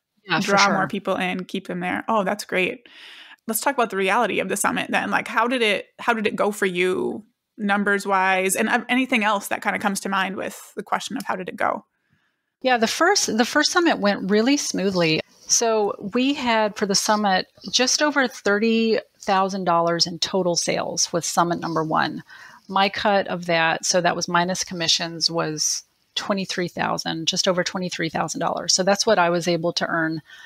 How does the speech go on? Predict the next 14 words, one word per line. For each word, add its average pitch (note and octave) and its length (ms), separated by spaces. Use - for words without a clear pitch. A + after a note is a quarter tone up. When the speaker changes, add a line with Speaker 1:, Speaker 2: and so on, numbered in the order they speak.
Speaker 1:
from F3+ 280
summit E3+ 400
number D#3+ 260
one. D3+ 400
The G3 240
second A#3 540
summit, G3 520
we G3+ 420
did F#3+ 140
a F#3 40
lot F3+ 240
better F#3+ 200
this F3+ 220
time. E3 380